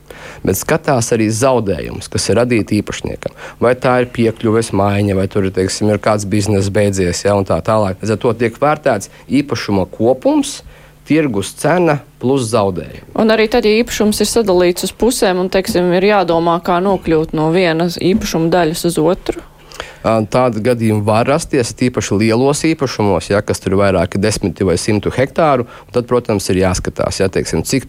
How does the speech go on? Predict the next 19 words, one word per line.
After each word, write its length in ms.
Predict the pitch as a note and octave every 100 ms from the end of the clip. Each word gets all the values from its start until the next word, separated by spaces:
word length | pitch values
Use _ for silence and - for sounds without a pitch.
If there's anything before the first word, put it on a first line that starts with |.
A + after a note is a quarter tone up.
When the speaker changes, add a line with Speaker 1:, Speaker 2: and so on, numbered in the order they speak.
| -
Speaker 1:
tuvu 260 | C#3 G#2 F2+ - -
ir 140 | F#2+ -
pārvads 480 | A2+ G#2+ C3 G3 -
pāri 320 | - F#2+ F2+
dzelzceļam, 640 | G2 A2 C3 G3 F#3+ F3 F3+ - - -
bet 140 | -
tajā 160 | A2+ G2
pašā 300 | G#2+ - G2+
laikā 260 | A#2+ A2
man 160 | G2 F#2+
jāpasaka 560 | G#2+ - A2+ F#2 - C#2+
uzreiz, 320 | A2 A2+ E3
ka 160 | -
ilgāks 560 | F#2 B2+ C3+ A2 F2 -
ceļš 240 | A#2+ A#2+ -
uz 80 | F#2
darbu, 300 | A#2 C3 A2+
piemēram, 400 | A2+ G2+ F#2+ F#2
šādā 320 | E2+ F#2+ F#2+